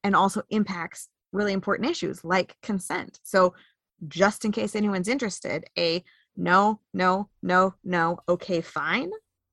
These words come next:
is not consent. That's not consent at all. So in the same way, it's so frustrating to me when it is presented as if that is the way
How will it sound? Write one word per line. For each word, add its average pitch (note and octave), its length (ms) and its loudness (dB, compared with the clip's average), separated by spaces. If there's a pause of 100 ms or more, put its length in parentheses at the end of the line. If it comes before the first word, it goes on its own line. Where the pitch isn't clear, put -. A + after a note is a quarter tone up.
(240)
is F4 160 6
not F4+ 160 4
consent. - 500 -8 (320)
That's G#4 140 8
not G#4+ 140 8
consent G4 300 2
at E4+ 100 4
all. C#4+ 240 10 (280)
So C4+ 400 6 (140)
in C4 120 4
the B3+ 100 0
same B3+ 320 -2
way, A#3+ 220 2
it's - 160 0
so A3 160 -4
frustrating F#3 1120 -4
to - 120 -16
me D#3+ 380 -12 (420)
when F3+ 600 0 (260)
it G3+ 160 2
is F#3 120 0
presented G3 760 0
as F3+ 260 0 (240)
if - 420 -6
that E3+ 360 0
is F#3 140 -2
the F3+ 140 2
way E3+ 360 -2